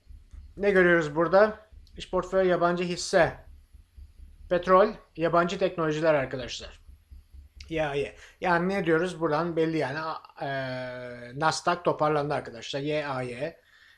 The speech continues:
Bakın A F T, e, yüzde yediye yakın getirileri var.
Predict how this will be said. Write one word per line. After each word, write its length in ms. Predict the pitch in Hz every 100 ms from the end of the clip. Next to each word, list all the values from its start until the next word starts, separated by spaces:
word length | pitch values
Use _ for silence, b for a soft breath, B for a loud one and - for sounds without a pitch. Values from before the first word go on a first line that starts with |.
| b 170
Bakın 220 | 165 165
A 120 | 160
F 260 | 160 143 139
T, 340 | 160 202 - _ _ - - _ -
e, 120 | 160
yüzde 440 | 156 156 180 160 185
yediye 600 | 175 160 160 165 185 185
yakın 640 | 175 147 - 214 247 240 _ -
getirileri 680 | 165 175 175 175 175 175 160
var. 540 | 151 233 - - -